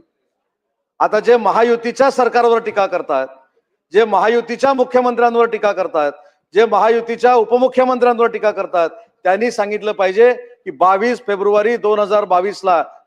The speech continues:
तत्कालीन मुख्यमंत्री कोण होतं आणि हा कोणी स्वीकारला. त्याच्यामुळे त्यावेळी हिंदीची सक्ती चालत होती, परंतु आता या आठ दिवसामध्ये हिंदीची सक्ती चालेनाशी झाली. याचं कारण देखील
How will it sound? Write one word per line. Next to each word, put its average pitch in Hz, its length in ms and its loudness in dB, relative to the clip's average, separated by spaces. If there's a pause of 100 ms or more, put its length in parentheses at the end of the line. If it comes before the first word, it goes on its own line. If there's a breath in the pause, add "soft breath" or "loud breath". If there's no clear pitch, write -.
तत्कालीन 208 400 -2
मुख्यमंत्री 190 500 -6
कोण 151 200 -6
होतं 117 180 -12 (920)
आणि 180 120 -2
हा 220 100 4
कोणी 240 300 2
स्वीकारला. 196 560 0 (500)
त्याच्यामुळे 220 340 2
त्यावेळी 240 400 2
हिंदीची 240 480 0
सक्ती 247 300 -4
चालत 233 300 2
होती, 175 580 -4 (200)
परंतु 214 280 -2
आता 214 260 2
या 262 100 4
आठ 240 180 0
दिवसामध्ये 240 480 2
हिंदीची 233 340 -2
सक्ती 233 260 -6
चालेनाशी 214 460 -2
झाली. 170 320 -2 (300)
याचं 180 260 2
कारण 214 380 -2
देखील 190 400 -2